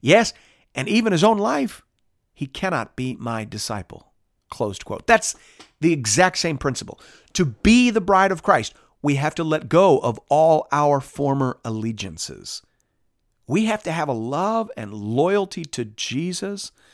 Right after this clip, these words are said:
that far exceeds our loyalty to biological family and country of origin, to say the least.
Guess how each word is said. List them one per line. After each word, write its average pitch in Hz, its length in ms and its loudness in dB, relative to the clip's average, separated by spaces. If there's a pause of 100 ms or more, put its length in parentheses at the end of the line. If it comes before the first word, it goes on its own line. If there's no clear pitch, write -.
(500)
that 139 200 -4
far 196 560 2
exceeds 101 720 -8
our 120 220 -2
loyalty 127 540 -4
to 110 100 -10
biological 117 580 -4
family 151 640 -6
and 117 300 -10
country 120 520 -6 (460)
of 107 220 -6
origin, 107 480 -2
to 95 100 -14
say 101 200 -10
the 95 100 -14
least. 82 400 -16